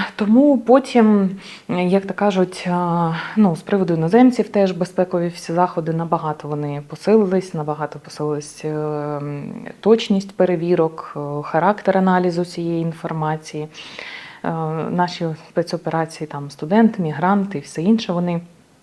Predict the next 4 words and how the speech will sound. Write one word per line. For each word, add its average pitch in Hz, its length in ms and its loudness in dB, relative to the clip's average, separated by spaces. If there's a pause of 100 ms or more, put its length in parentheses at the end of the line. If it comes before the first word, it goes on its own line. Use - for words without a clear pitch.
(420)
проводяться, 175 800 0
е, - 60 -6
в, 170 840 -8
на 175 320 4